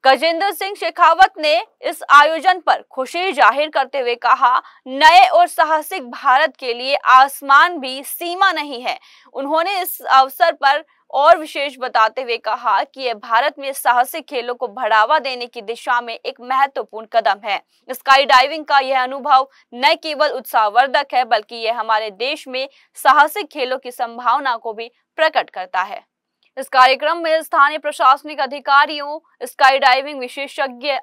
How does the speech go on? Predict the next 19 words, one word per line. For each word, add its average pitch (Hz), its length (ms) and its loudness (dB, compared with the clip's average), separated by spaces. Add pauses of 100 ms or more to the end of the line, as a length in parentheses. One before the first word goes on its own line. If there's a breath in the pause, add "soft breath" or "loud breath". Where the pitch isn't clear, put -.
और 277 300 2 (640)
साहसिक 330 560 2
खेल 330 200 0
प्रेमियों 311 500 -4
की 285 220 -12
उपस्थिति 254 580 -6
रही, 269 320 -6 (160)
जिन्होंने 269 500 -6
मंत्री 254 480 -6
के 247 220 -8
इस - 380 -10
कदम 269 280 -4
की 233 200 -18
सराहना 254 680 -4
की 208 280 -20 (340 soft breath)
और 269 320 6
इसे 269 200 -8
एक 320 260 -4
प्रेरणादायक 254 680 0